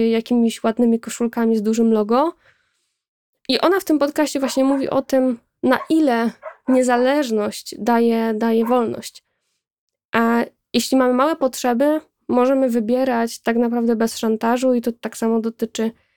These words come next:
pracy, miejsca pracy, w którym jesteśmy, dotyczy tego, co chcemy zrobić z naszą karierą, no bo oczywiście drastycznie zmieniając jej kierunek, musimy zaczynać od na przykład niższego stanowiska, ale być może to jest coś, co, co będzie nas cieszyło.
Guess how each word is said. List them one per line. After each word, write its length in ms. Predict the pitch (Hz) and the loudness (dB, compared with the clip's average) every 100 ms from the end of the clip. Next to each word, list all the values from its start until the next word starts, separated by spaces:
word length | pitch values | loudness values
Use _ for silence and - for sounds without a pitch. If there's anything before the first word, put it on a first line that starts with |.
| _ _ | _ _
pracy, 680 | - 226 254 - 233 233 233 - | 0 2 0 -2 -2 0 -2 -2
miejsca 360 | 233 247 262 240 | 2 2 0 -4
pracy, 300 | 240 240 240 | -2 -2 -4
w 60 | - | -8
którym 260 | 247 226 | 0 2
jesteśmy, 600 | 226 - 240 - 240 226 - _ _ _ - | 0 0 -2 0 0 0 -4 _ _ _ -4
dotyczy 500 | 233 233 254 247 233 | 0 0 0 -4 -2
tego, 300 | 240 233 226 | 0 2 0
co 120 | 233 | -2
chcemy 300 | - 247 233 | -2 2 2
zrobić 260 | 240 233 226 | 2 0 0
z 40 | |
naszą 260 | 214 226 233 | -2 -2 -2
karierą, 640 | 226 220 226 262 311 349 - 247 | 0 0 2 2 0 -2 -6 -4
no 80 | |
bo 220 | 220 233 - | -2 -2 -2
oczywiście 640 | 233 226 233 - 220 220 - _ _ _ | -2 -2 -2 -2 -2 -2 -6 _ _ _
drastycznie 600 | 254 233 240 269 247 240 | -2 0 0 -2 0 0
zmieniając 480 | 233 226 220 226 220 | 2 2 2 0 0
jej 120 | 220 | -2
kierunek, 420 | - 240 233 233 233 | -2 0 0 0 0
musimy 320 | 226 240 226 | -2 0 0
zaczynać 440 | 226 233 226 220 | -2 -4 -4 -4
od 180 | - 233 | -8 -8
na 100 | 220 | -8
przykład 300 | - - 240 | -6 -4 0
niższego 440 | 247 - 220 214 | 0 0 -2 -2
stanowiska, 760 | 226 226 226 214 - - 285 330 _ _ _ _ - | -2 0 0 0 -8 -2 -2 -2 _ _ _ _ -2
ale 220 | 254 330 | 0 2
być 140 | 370 339 | 2 2
może 220 | 339 339 | 2 2
to 100 | 339 | 0
jest 220 | 330 - - | -2 -8 -2
coś, 320 | 269 294 - | 0 0 -2
co, 720 | - 285 285 277 285 285 277 | 0 2 2 2 0 -2 -2
co 140 | - 269 | -2 0
będzie 240 | 277 269 | 2 2
nas 220 | 254 247 | 0 -2
cieszyło. 520 | - 226 - 208 214 | -6 -6 -4 -2 -4